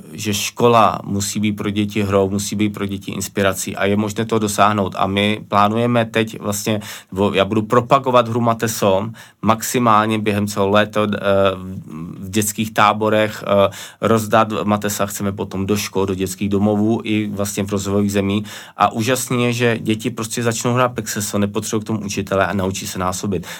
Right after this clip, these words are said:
A naším, eh, takovým cílem, heslem je, ať každé dítě na světě umí počítat. A to je totiž to důležité. A potom se naučí čísla psát. To už je jednoduchá aplikace. Poté, co dítě pochopí racionální myšlení a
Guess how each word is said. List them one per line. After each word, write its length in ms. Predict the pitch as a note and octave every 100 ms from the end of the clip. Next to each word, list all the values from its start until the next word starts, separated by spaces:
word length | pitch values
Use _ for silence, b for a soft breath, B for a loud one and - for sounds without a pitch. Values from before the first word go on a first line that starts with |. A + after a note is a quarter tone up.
| B
A 100 | F#2+
naším, 460 | G#2 A2+ - B2+ -
eh, 420 | G2+ G#2 G#2 G#2
takovým 600 | G#2 G2+ G#2+ G#2 G2 - -
cílem, 600 | - - C3+ C3 G2+ F#2 F2+
heslem 440 | - A#2 - A2 G#2
je, 200 | G2 F#2+ B B B -
ať 180 | A#2 -
každé 400 | B2+ B2 B2+ B2+
dítě 300 | A2+ G#2+ A#2
na 80 |
světě 460 | A2 A2+ G#2+ A2 G#2+
umí 220 | G#2+ G#2+
počítat. 520 | A2 G2+ A2 G#2 E2 - b b b
A 100 | -
to 100 | B2
je 80 | B2
totiž 300 | B2 A#2+ A2
to 100 | B2
důležité. 480 | A2 A2 A2 G#2 -
A 100 | -
potom 380 | D3+ - C3
se 140 | G#2+ G#2+
naučí 380 | F#2+ A2 A#2 F#2
čísla 320 | G#2+ G2+ F2
psát. 280 | - C#2+ -
To 80 |
už 160 | F#2+ -
je 100 | G#2
jednoduchá 380 | G2+ G#2+ A2 G#2+
aplikace. 520 | G2 A2+ G#2 G#2 F2
Poté, 340 | F#2+ G2+ G2+
co 140 | G2+ G#2+
dítě 280 | G2+ G2+ G#2
pochopí 540 | G#2+ - G2+ G#2 F#2+
racionální 480 | G2 G2+ G2 F#2+ F#2+
myšlení 520 | F2+ F#2 F#2+ G2
a 80 | F#2+